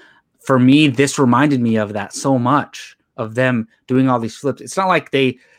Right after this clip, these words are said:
specifically studied old Jedi. I mean, they kinda did with the books, but that's not necessarily what they're studying. And, and like Brian said, the, the epic battle in Return of the Jedi was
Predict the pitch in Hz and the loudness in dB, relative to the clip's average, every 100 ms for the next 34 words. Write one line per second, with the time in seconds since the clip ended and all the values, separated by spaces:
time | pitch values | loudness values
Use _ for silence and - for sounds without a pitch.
0 | - - - 135 135 135 127 110 - 123 | -20 -20 -14 -10 -6 -8 -8 -10 -8 -4
1 | 123 123 113 - 120 110 - _ - 131 | -2 -2 -6 -6 -6 -6 -10 _ -4 0
2 | 131 113 110 107 - 127 104 95 117 107 | 0 0 -2 -4 -4 -4 -4 -4 -6 -6
3 | - 85 123 120 - - 110 98 - _ | -10 -4 -2 -2 -8 -6 -4 -6 -10 _
4 | _ _ 131 131 - 139 131 120 - 110 | _ _ -4 -4 -4 -2 -2 -4 -8 -6
5 | 120 113 107 104 101 - 123 120 110 104 | -2 -2 -4 -6 -8 -4 -2 -2 -2 -4
6 | - 110 - - 135 160 143 151 135 120 | -4 -6 -6 -4 0 0 0 0 0 -4
7 | 101 _ _ _ _ _ _ _ _ - | -8 _ _ _ _ _ _ _ _ -6
8 | 131 - _ _ _ _ _ 131 139 - | -6 -6 _ _ _ _ _ -4 -4 -2
9 | 143 185 165 - - - 120 127 131 127 | -2 -2 -2 -6 -14 -2 0 2 2 2
10 | 113 - 135 120 117 117 120 131 123 113 | 0 -4 -4 -2 -2 -2 -6 -2 -4 -2
11 | 107 120 123 107 104 | -2 -2 0 0 -2